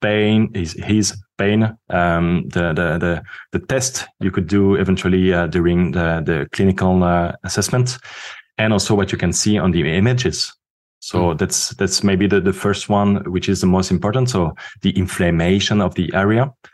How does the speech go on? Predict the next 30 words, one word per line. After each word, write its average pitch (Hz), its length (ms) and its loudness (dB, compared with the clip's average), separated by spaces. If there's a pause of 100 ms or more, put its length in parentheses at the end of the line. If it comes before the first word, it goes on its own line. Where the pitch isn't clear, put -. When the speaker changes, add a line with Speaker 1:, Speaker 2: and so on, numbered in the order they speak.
(440)
Speaker 1:
Um, 101 800 2 (120)
you 104 400 2
also 110 360 0
have 101 560 2 (240)
all 101 340 4
those, 95 720 2 (100)
uh, 90 560 2 (840)
pregnancy 113 600 0 (800)
related 101 500 0
pain. 80 400 -2
So - 420 -8
how 101 380 0
many 104 220 4
times 98 340 0
do 104 100 2
we 87 160 2
hear, 92 340 2 (100)
uh, 85 480 -2 (420)
I - 100 -4
do 92 260 0 (200)
personally, 107 440 0 (440)
a 104 60 0
lot 95 100 2
of 95 140 0
women 101 300 2
having 95 420 0
pain 101 220 0
in 95 240 0
this 95 380 -2
area, 110 500 2